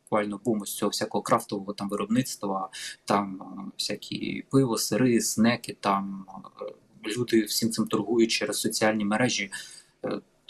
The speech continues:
а це, знову ж таки, це люди, котрі створюють робоче місце для себе, створюють робочі місця там для власної своєї сім'ї.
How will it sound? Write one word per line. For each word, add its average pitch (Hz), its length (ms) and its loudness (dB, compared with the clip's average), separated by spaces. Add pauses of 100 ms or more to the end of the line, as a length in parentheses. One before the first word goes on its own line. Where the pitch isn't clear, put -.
а 113 120 6
це, 117 340 2
знову 113 280 6
ж - 100 -2
таки, - 200 -4
це - 180 2
люди, 113 220 2
котрі 104 580 2
створюють 113 440 2
робоче 107 340 2
місце 101 240 -2
для 101 140 2
себе, 117 500 2
створюють 104 420 0
робочі 101 360 -2
місця 98 220 -2
там 98 180 0
для 101 100 4
власної 104 400 0
своєї 101 320 2
сім'ї. 110 500 2